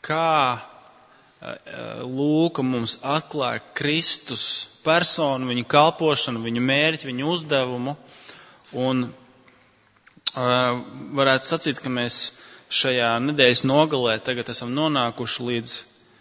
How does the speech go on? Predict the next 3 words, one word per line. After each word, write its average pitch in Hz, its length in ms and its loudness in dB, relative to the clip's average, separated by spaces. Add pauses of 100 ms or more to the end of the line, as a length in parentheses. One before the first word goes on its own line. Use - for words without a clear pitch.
(280)
Kristus - 720 -4 (1120)
dzīves 143 800 0 (1800)
kulminācijai. 101 920 -2